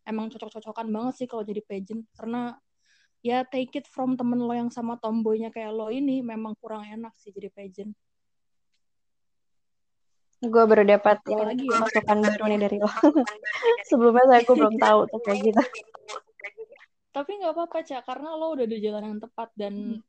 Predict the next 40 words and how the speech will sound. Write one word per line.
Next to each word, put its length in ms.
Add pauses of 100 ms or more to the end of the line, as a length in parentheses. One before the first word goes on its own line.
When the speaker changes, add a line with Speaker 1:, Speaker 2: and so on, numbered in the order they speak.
(160)
Speaker 1:
setahu 400
gue 160
Speaker 2:
Amin. 160
Speaker 1:
memang 160
kalau 320
jurnalis 1200 (680)
itu 380
memang 560 (160)
seru 320
banget 320
sih. 160
Karena 260
gue 140
waktu 240
itu 160
pernah 320
kan, 240 (160)
ya, 480
ada 160
masalah 400
keluarga, 480
gue 160
Speaker 2:
Hmm. 80
Speaker 1:
nginep 240
di 160
kosan 320
temen 240
gue 240
yang 100
kebetulan, 460 (320)
eh, 460 (500)
isolasi 560
di 160
luar 240
kota 480
sama 240
orang 160
tuanya. 400 (480)
Dan 240
tetangga 560